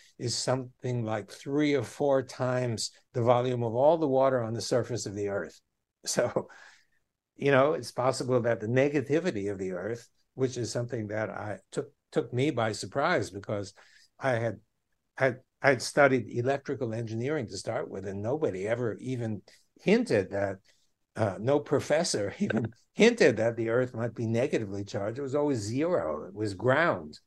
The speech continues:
you know. Uh, and so I was taken aback when I first heard about it and then looked into the earth's negative charge. And I think that the earth's negative charge is critically important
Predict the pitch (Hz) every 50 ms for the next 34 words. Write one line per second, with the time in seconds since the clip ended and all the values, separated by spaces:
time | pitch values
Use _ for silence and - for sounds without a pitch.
0 | - - 113 117 107 113 123 139 - _ - 104 107 107 95 90 92 98 104 98
1 | 95 92 - _ - - - - - _ _ _ - - 156 131 120 90 - -
2 | _ _ _ _ _ _ _ _ - 135 139 147 147 - - 156 151 151 139 127
3 | 110 98 123 123 127 127 127 - 104 98 95 92 98 101 98 - _ _ _ _
4 | _ - 147 131 113 - - - - 151 151 151 131 110 95 87 85 85 90 95
5 | 113 127 123 - - 104 104 104 101 101 95 - - 117 107 123 139 135 - 135
6 | 123 139 156 156 - 135 104 101 80 - _ _ - - - _ - - 113 101
7 | 98 110 117 104 - - 104 107 107 101 110 107 107 104 - - 113 101 104 110
8 | 104 113 104 107 107 107 107 - 160 160 143 127 - _ _ _ - - - -
9 | _ _ _ - 139 131 123 120 120 - _ _ _ _ _ - 139 135 131 131
10 | 135 151 143 - - 127 131 139 143 135 139 131 120 110 - 151 131 127 127 123
11 | 107 110 110 107 98 - _ _ _ _ _ _ _ - - - - 208 247 262
12 | 233 208 - - 123 110 104 101 98 98 - 123 110 98 95 - - -